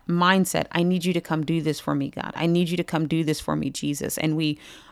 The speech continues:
um, as my pastor would say, bawl and squall, and we cry and bawl up on the floor, and we feel like God has left us and abandoned us because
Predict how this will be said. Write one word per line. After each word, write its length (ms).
um, 300
as 120
my 100
pastor 340
would 120
say, 120
bawl 300
and 140
squall, 560
and 200
we 120
cry 400
and 200
bawl 220
up 120
on 120
the 80
floor, 360
and 100
we 80
feel 200
like 160
God 200
has 140
left 220
us 120
and 80
abandoned 500
us 280
because 680